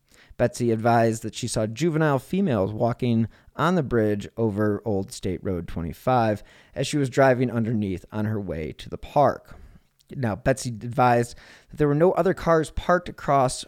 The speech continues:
from the Mears farm where she parked. She advised she walked to the Monon High Bridge and observed a male matching the one from victim two's phone.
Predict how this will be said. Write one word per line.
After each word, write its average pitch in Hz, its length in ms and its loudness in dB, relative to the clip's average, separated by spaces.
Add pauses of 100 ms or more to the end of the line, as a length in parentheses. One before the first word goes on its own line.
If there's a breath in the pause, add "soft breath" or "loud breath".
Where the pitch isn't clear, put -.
(120)
from 117 540 0 (100)
the 120 160 -12
Mears 117 400 2
farm 160 480 4
where 110 140 0
she - 180 -4
parked. - 460 -4 (480 soft breath)
She - 200 -2
advised 131 480 4
she - 120 -6
walked 113 340 0
to - 80 -12
the 107 140 -6 (280)
Monon 123 440 4
High 113 180 0
Bridge 139 580 4 (120)
and 110 180 0
observed 117 560 -2
a 110 80 -2
male 123 640 2 (520 soft breath)
matching 147 380 -2
the 131 80 2
one 120 280 2
from 110 220 -2
victim 113 360 -2
two's 110 320 -6
phone. 110 640 -4